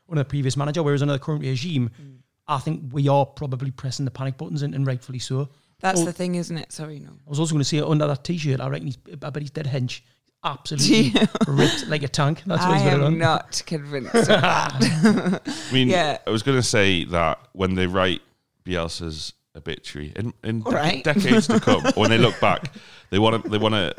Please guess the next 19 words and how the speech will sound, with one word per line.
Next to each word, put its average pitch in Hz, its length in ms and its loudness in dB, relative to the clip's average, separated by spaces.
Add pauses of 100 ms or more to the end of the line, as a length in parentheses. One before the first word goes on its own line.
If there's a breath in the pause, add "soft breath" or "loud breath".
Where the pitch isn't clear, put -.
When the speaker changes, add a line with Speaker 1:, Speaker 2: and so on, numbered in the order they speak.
Speaker 3:
they 104 80 -4
wanna 101 140 4
add 95 80 2
a 92 60 -4
special 107 420 -2
entry 92 360 -4
that 76 140 -4
he 87 80 -4
managed 85 400 -6
to - 80 -8
make 85 300 -4
a 80 40 -8
Newcastle 78 540 -10
United 78 360 -6
game 85 240 -8
under 78 160 -8
Steve 73 340 -10
Bruce - 280 -14
interesting. 76 560 -12